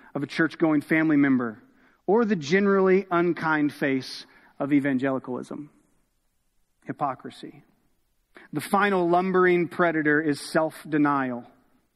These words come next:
He says, even if you get past the politicians and the hypocrites, even if you survive your great tragedy with your faith intact, you will find that it all comes down to Jesus, whose invitation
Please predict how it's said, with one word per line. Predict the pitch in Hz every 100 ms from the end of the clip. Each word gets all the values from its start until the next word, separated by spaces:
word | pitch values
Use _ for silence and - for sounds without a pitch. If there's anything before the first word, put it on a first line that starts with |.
| _ -
He | 165
says, | 156 175 175
even | 214 214
if | 190 185 180
you |
get | 170 180 185
past | 165 160 - 156
the | 147 127 - - _
politicians | 165 170 165 - 160 165 160 160 - - _ _ _ -
and | 147
the | 139
hypocrites, | 156 156 - 156 156 - - - _ _ _ _
even | 180 196 214
if | 202
you | 202
survive | - 196 170 180 185 165
your | 175
great | 139 175 180
tragedy | - 170 165 160 165
with | 156 151
your | 147
faith | - 156 -
intact, | 156 151 143 135 - -
you | 165 165
will | 156 139
find | - 208 202 175 160
that | 156
it | 151
all | 156 165 180
comes | 175 170 160 156 -
down | 151 143 139 135 - -
to | 180
Jesus, | 127 131 120 - - - - _ _ _ _ _ - -
whose | 185 -
invitation | 233 233 - 214 208 - 208 208